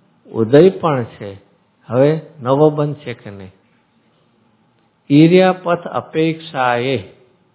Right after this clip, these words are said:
એમને ચાર પ્રકારના બંધમાં આવે છે, પણ એ શું નથી? બે પ્રકાર નથી, ચાર પ્રકારના બંધમાંથી સ્થિતિ અને અનુભાગ નથી. પ્રકૃતિ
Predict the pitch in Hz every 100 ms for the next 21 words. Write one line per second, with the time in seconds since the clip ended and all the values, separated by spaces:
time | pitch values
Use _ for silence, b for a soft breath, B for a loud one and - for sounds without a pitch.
0 | _ 131 139 139 147 175 214 - - 143
1 | 151 170 - 135 - 117 113 113 110 117
2 | 123 139 143 107 - - - 98 90 92
3 | 117 127 196 143 90 - _ _ _ _
4 | _ - 120 120 - 127 143 165 - _
5 | _ _ _ _ - _ 165 - 175 165
6 | 165 160 156 156 156 - 151 151 147 147
7 | 170 165 - 131 127 139 120 135 135 131
8 | 135 139 135 127 - 180 _ _ _ _
9 | _ _ _ _ _ _ _ - 156 156
10 | 175 190 214 - 120 117 139 - 104 104
11 | 104 - 98 98 123 101 _ _ - _
12 | _ _ _ _ _ _ _ _ _ _
13 | 120 113 - 123 - 151